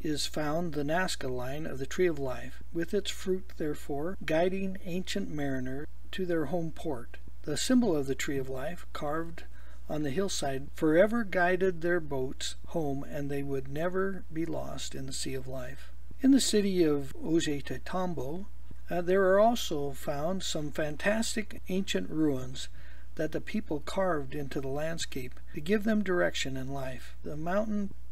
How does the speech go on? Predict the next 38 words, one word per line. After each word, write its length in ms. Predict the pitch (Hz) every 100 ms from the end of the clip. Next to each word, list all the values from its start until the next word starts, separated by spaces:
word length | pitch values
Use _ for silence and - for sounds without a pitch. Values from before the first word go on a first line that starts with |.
| -
Pincajana, 880 | 196 196 170 160 165 165 139 175
overlooking 640 | 175 185 214 185 180 196 180
the 320 | 160 156 156 -
city 500 | - - 190 151 175
itself, 640 | 156 - - 165 160 - -
is 220 | - 165 170
an 320 | 156 156 -
ancient 400 | 175 185 185 190
solar 340 | - - 165 160
calendar 680 | - 151 139 131 131 131 135
that 200 | 151 -
told 320 | - 196 208
them 320 | 143 143 165 170
what 180 | 180 170
time 260 | - 190 196
of 160 | 175
year 300 | 202 220 147
it 120 | 151
was 440 | 143 139 131 131 - -
and 220 | 147 160
when 200 | 180 202
to 100 | 190
plant, 460 | - 214 202 143 - 165
et 160 | 143
cetera, 460 | - 190 170 135 135 - -
based 340 | 170 175 -
on 200 | 196 196
the 340 | 190 175 175 165 -
sun's 520 | - 175 180 190 170
rising 560 | 151 156 156 170 180
or 140 | 180 143
cresting 680 | - 214 196 - 143 160 - - - - -
over 220 | 190 185 190
the 100 | 185
top 320 | - 180 180
of 80 | 160
the 80 |
mountain 540 | 156 175 180 - 131